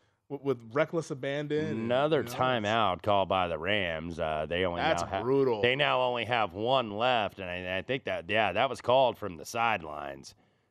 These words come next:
Speaker 2: Sean McVay didn't like what he saw, but he's not gonna like the fact that he has one timeout <laughs> left either.
Speaker 1: Yeah, that's a
Speaker 2: So
Speaker 1: brutal
Speaker 2: ten thirteen
Speaker 1: timeout.
Speaker 2: left to go.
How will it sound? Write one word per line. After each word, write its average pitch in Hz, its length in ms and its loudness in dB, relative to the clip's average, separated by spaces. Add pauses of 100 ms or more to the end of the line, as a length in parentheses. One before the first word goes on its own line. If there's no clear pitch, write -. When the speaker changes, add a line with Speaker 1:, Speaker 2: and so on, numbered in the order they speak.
(100)
Speaker 2:
Sean 110 260 -2
McVay 104 320 0
didn't 87 200 -4
like 90 220 -2
what 87 120 -4
he 76 80 -8
saw, 95 500 2
but 76 220 -6
he's 76 300 -8
not 87 200 -8
gonna 78 180 -6
like 85 200 -6
the 82 80 -16
fact 87 240 -8
that 73 60 -18
he 71 80 -14
has 76 180 -10
one 82 240 -6
timeout - 640 2
<laughs> - 60 -10
left - 280 -2
either. 123 320 -4
Speaker 1:
Yeah, 123 100 -6
that's 156 200 -4
a 202 60 -2
Speaker 2:
So 117 180 2
Speaker 1:
brutal 123 100 -2
Speaker 2:
ten 147 240 2
thirteen 135 460 -4
Speaker 1:
timeout. 123 40 -4
Speaker 2:
left 120 200 0
to 110 60 -10
go. 117 440 4